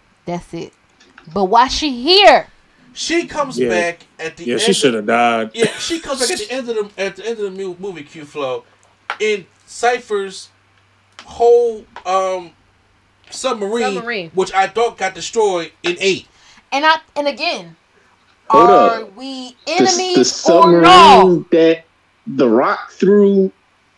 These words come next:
Speaker 3: No, no, no,
Speaker 4: missile?
Speaker 3: that, that was not. Uh, he threw a missile at a truck.
Speaker 2: Yeah.
Speaker 4: At a
Speaker 1: Yeah,
Speaker 4: truck.
Speaker 1: truck.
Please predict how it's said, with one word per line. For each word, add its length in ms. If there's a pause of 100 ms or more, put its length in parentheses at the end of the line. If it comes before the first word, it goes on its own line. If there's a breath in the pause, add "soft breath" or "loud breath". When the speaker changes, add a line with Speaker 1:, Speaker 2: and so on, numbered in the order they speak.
(100)
Speaker 3:
No, 160
no, 80
no, 80
Speaker 4:
missile? 260
Speaker 3:
that, 240
that 80
was 140
not. 300
Uh, 460 (800)
he 160
threw 160
a 40
missile 240
at 80
a 80
truck. 420
Speaker 2:
Yeah. 200
Speaker 4:
At 160
a 40
Speaker 1:
Yeah, 160
Speaker 4:
truck. 240
Speaker 1:
truck. 60